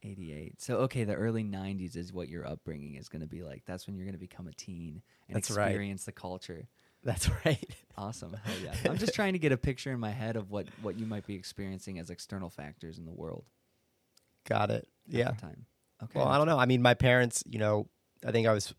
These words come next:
Speaker 2: uh, very fortunate. I had very supportive parents. I have an older sister.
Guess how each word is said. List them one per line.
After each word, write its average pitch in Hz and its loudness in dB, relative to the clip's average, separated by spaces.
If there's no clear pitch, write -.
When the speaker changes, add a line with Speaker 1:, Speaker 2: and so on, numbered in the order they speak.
Speaker 2:
uh, 104 2
very 120 8
fortunate. 110 2
I 104 0
had 98 -2
very 101 2
supportive 98 -2
parents. 98 0
I 101 -2
have 95 -2
an 98 -2
older 98 -2
sister. 98 -2